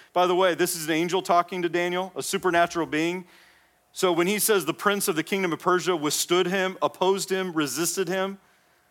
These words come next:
he's not talking about the political ruler of Persia, which is now modern day Iran.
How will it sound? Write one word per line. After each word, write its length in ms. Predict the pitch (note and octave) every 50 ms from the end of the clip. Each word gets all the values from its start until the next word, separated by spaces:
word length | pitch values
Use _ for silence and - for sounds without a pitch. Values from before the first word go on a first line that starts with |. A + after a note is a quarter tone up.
| _ _ _ _ _ _ _
he's 220 | - - G#3+ F3+
not 300 | D3+ F#3 F#3+ G3 G#3 G3+
talking 380 | - G3+ G#3 G3+ G3+ - F3 F3+
about 420 | E3+ D3+ E3+ E3 D#3+ D#3+ - D3
the 100 | D3 E3+
political 680 | E3 - - G3 F#3 F#3+ G3+ G#3 G#3 F#3+ F#3+ F#3+ G3 F3+
ruler 420 | F3 F#3 F#3 F3+ F3+ D#3 D3+ D3+ D#3
of 140 | D3+ D3 -
Persia, 400 | - F#3 D#3+ C3 G#2 G#2+ F#2 - _ _ _ _ _ _ _ _ _ - _ _ _ _ _ _ _ _ _ _ _ _ _ _
which 160 | C3 B2+ C#3
is 80 | C#3+
now 160 | C#3 D#3+ D3+ D3
modern 280 | D3 D3 C#3+ C#3 C#3
day 140 | C3 C3+ C3
Iran. 340 | B2 A#2 A#2 A2+ G2+ E2